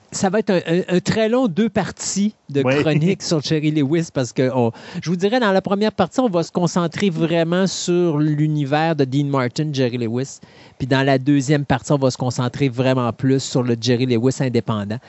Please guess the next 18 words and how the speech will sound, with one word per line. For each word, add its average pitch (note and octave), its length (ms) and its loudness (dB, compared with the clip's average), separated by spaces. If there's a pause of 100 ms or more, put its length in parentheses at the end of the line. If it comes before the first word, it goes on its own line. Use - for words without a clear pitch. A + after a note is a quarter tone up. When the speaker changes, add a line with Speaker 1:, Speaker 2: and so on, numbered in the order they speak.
(360)
Speaker 1:
Euh, C3 680 0 (280)
moi, F#3+ 240 0
je C#4+ 100 -4
te D4+ 100 0
dirais, F#3 440 0
Jerry F#3 320 0
Lewis, G#3+ 540 -2 (180)
il D#3+ 100 0
est E3 60 4
dans D#3+ 140 -2
mon D#3+ 180 2
top - 240 -2
trois E3+ 320 0
des D3+ 200 -2
meilleurs C#3+ 520 0
comiques C#3 380 -2
du B2 100 -12
cinéma. A#2+ 460 -4